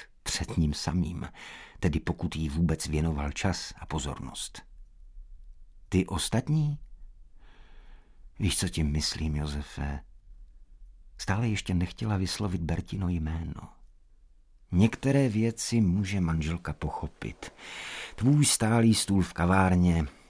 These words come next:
vím, že musíš mít nějaké místo, kde se setkáváš s přáteli. Taroky, holuby v laboratoři, šachy. Ale jinak, proč se tak obětuješ,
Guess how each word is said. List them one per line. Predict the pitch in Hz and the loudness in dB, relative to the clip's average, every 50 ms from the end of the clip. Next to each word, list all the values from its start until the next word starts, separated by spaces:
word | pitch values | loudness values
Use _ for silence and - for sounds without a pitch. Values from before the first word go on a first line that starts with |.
| _ - - | _ -16 -6
vím, | 78 87 87 87 85 82 80 | -2 0 2 2 2 0 -2
že | 76 80 76 | -2 -2 -2
musíš | 73 76 - - 85 78 - | -2 -2 -4 -4 -6 -6 -4
mít | - 82 80 - - | -2 -4 -4 -4 -4
nějaké | 80 78 78 - - 73 73 | -4 -4 -4 -2 -2 -2 0
místo, | 76 78 80 - - - - 78 73 | 2 2 0 0 -2 -6 -6 -6 -4
kde | 71 78 76 71 | -2 -2 -4 -4
se | - - 71 | -4 -6 -6
setkáváš | - - - - - 67 71 71 67 78 - | -8 -8 -8 -8 -6 -4 -4 -2 -4 -4 -6
s | - | -6
přáteli. | - - 73 69 76 - 78 76 76 71 - - - - - - - - - - - - - - - | -6 -4 -2 -2 -2 -2 -2 -2 -2 -2 -4 -6 -12 -20 -20 -20 -18 -18 -18 -18 -20 -20 -20 -2 4
Taroky, | - 120 120 123 117 104 - - 101 101 101 98 92 92 87 - - _ _ | 6 8 8 8 8 6 4 2 4 6 6 6 6 4 0 -6 -14 _ _
holuby | - 95 82 90 90 90 90 85 80 85 87 87 | -4 2 4 6 6 6 6 4 4 4 4 4
v | 82 80 | 4 2
laboratoři, | 78 76 76 78 85 85 85 80 - - 80 78 71 80 80 80 78 76 73 - | 2 0 0 2 2 2 2 0 0 -2 -4 -2 -2 0 0 0 0 -2 -4 -8
šachy. | - - - 104 98 - - - - 90 90 87 - - _ _ - - - - - - - - - - - - | -8 -2 2 4 4 4 2 0 0 0 0 0 0 -6 _ _ -20 -20 -20 -20 -20 -20 -20 -20 -20 -20 -20 -8
Ale | - 87 85 85 | -2 0 2 2
jinak, | 87 101 107 107 98 - - - - - - - - _ _ - _ _ _ _ _ - - | 4 4 2 2 0 -2 -6 -12 -12 -14 -16 -20 -20 _ _ -20 _ _ _ _ _ -8 -4
proč | 113 113 113 - | -4 -4 -2 -2
se | - 123 | -4 0
tak | - 113 98 - - | 0 2 0 2 2
obětuješ, | 92 90 90 90 87 87 82 85 82 80 76 - - - | 4 6 6 6 6 4 0 0 0 -2 -2 -4 -10 -14